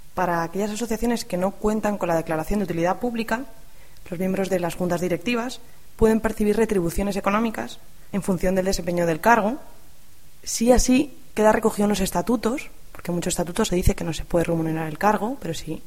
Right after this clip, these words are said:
consta que sí se puede hacer o no consta nada,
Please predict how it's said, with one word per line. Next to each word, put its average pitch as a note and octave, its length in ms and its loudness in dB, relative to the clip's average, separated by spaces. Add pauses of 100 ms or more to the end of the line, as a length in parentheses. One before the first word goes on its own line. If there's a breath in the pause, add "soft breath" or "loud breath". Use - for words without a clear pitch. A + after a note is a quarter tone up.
(160)
consta F#3 380 -4 (760)
que - 120 -10
sí F3 120 -2
se F3 140 0
puede F3 180 4
hacer C4 280 2 (440 loud breath)
o D#3 40 -2
no E3 160 0
consta F3 360 0
nada, C#4 340 6